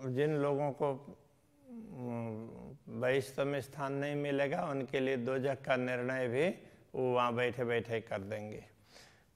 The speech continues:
"दुनी तले नूर नजर क्यामत", और ये पूरी दुनिया है और नूर के नज़र के, अ, नूर के नज़र के तले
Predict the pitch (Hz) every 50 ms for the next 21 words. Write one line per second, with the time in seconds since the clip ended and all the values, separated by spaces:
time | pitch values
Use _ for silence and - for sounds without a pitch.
0 | - 113 113 131 139 139 139 139 135 120 - 135 120 123 127 139 127 120 123 127
1 | 127 131 147 143 120 127 139 151 143 120 120 117 120 120 123 120 131 127 127 127
2 | 120 - 131 120 123 131 131 131 123 - - 135 127 127 123 127 131 127 127 127
3 | 127 127 - - 139 139 139 127 113 117 120 120 127 127 131 131 127 127 147 160
4 | 170 180 180 - - - - - - _ _ _ - - 127 127 127 131 135 147
5 | 185 185 175 - - - - - - - - - _ _ _ _ _ _ _ _
6 | _ _ _ _ _ _ _ _ _ _ _ _ _ _ - 113 123 131 135 147
7 | 156 156 156 131 - 151 139 131 131 131 123 135 135 127 131 113 - - - -
8 | - 127 113 110 - - - - 127 123 120 120 117 120 120 117 117 117 117 113
9 | 110 107 113 113 120 120 120 113 113 123 113 120 127 131 139 139 143 139 120 -
10 | 139 131 120 120 120 120 123 127 123 123 110 - 131 110 - - 123 120 123 131